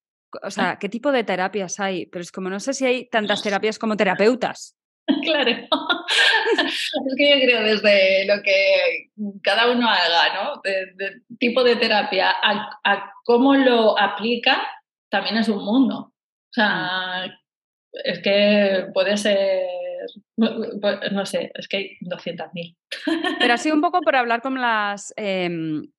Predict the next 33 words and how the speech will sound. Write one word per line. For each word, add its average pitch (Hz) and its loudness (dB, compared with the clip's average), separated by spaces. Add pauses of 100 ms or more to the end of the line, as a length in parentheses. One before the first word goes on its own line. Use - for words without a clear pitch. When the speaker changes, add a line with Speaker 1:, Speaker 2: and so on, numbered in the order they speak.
(220)
Speaker 1:
vamos 269 0
a, 226 -2
si 233 -10
se 226 -4
puede 240 4
hablar, 247 2
aunque 240 -2
sea 247 -4
un 220 -2
poco 220 0
a 208 4
grosso 196 -4
modo, 170 -4
como 170 -4
las 175 -2
más 202 -2
Speaker 2:
Vale. 208 -6
Speaker 1:
destacadas, 165 -2
¿no? 202 0
Por 202 0
ejemplo, 165 -8 (180)
no 170 -10
sé, - -14
bueno. 175 -6 (500)
Speaker 2:
Claro, 220 0
a 214 2
ver, 214 2 (420)
si - -6
ne-, 202 -2
si 190 -6
tienes 208 0
algo 220 2
más 202 2